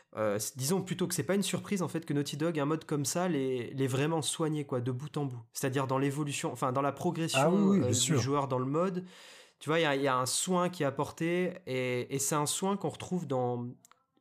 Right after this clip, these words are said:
Speaker 1: je pense, dans toute la galette. Euh, on pourra, on, on pourra y revenir, hein, que ça soit, euh, d'un point de vue technique, c'est la version la plus aboutie.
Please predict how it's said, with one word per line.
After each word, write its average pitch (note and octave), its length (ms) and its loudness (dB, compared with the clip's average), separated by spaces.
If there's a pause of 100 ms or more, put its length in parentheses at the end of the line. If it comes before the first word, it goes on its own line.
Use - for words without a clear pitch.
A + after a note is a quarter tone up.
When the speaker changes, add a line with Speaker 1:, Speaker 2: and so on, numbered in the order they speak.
Speaker 1:
je - 120 -4
pense, E3+ 200 2
dans C#3 100 0
toute F#3+ 200 -6
la E3+ 100 0
galette. D3 400 0 (420)
Euh, B2 100 2
on C3+ 120 4
pourra, C3 540 2
on, C3 160 -4
on D3 100 0
pourra B2+ 220 0
y - 20 4
revenir, D#3 320 0
hein, C#3 60 0
que - 80 -4
ça C#3+ 80 0
soit, C#3+ 160 0
euh, B2 340 0
d'un B2 180 0
point C#3 160 -2
de C3 60 0
vue B2 140 -4
technique, D#3+ 460 -2
c'est - 120 -4
la B2 80 0
version A#2 240 -4
la B2 80 0
plus A#2 220 -4
aboutie. C3+ 460 -4